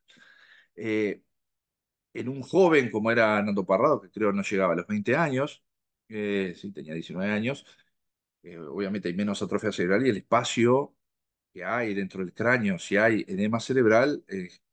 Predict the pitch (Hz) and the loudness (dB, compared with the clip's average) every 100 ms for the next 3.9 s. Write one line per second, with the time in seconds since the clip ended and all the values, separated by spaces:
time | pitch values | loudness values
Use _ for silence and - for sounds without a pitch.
0 | - 120 113 - 101 117 135 147 143 - | -10 -8 -8 -4 0 0 0 -4 -6 0
1 | 123 - 110 110 110 104 - 113 131 139 | -2 2 2 4 4 2 2 2 2 0
2 | 98 107 - 127 117 107 98 85 90 87 | 0 0 -2 -6 -6 -2 -2 -2 -4 -2
3 | 101 104 - 98 98 95 104 - | -2 -2 0 0 2 2 0 -2